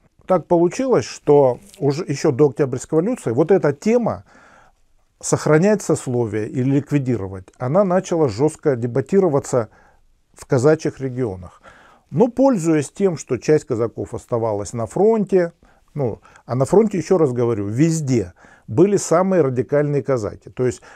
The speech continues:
а, настроенные оппозиционно, настроенные, а, скорее в сторону расказачивания, выхода из сословности. Ти-, и вот эти конфликты, они были во всех, без исключения, казачьих регионах.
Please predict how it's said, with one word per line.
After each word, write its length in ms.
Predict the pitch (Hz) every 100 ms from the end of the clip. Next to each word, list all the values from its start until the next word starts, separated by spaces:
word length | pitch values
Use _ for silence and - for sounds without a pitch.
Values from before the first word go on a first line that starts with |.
| - _
а, 840 | - 117 113 110 107 104 101 101
настроенные 640 | 110 127 - 160 185 165 127
оппозиционно, 960 | 110 120 120 107 - 180 196 180 180 170 - - -
настроенные, 960 | 120 - 156 170 156 131 120 110 - -
а, 400 | 151 131 113 135 117
скорее 360 | - 135 160
в 40 | -
сторону 360 | 147 151 131
расказачивания, 880 | 127 143 - 139 113 - 104 92 - _ - _ _ - -
выхода 420 | 143 160 123 113
из 120 | 113
сословности. 760 | 135 127 117 92 90 - - _ - - - _ _
Ти-, 160 | 196 - -
и 460 | 196 196 180 175 156 -
вот 320 | 170 156 160
эти 140 | 170
конфликты, 580 | 165 175 - 233 262 -
они 300 | - 151 185
были 260 | 160 175 151
во 200 | 123 151
всех, 340 | - 202 208
без 240 | 165 139
исключения, 640 | 139 - 127 117 151 151 131
казачьих 560 | 117 104 117 - 107
регионах. 540 | 107 95 98 87 85